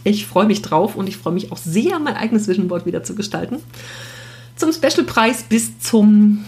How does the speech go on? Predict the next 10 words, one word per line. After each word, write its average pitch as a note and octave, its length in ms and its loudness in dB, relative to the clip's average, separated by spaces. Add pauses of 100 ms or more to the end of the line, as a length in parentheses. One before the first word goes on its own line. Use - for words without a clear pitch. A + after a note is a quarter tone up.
(340)
äh, F#3+ 440 0
dritten D4 260 0
ersten. - 320 -4 (240)
Also, F3+ 300 -2 (320)
wenn F3+ 100 0
du F3+ 80 0
am E3 80 -4
Start E3+ 240 -4
sein G3+ 180 2
willst, - 300 -2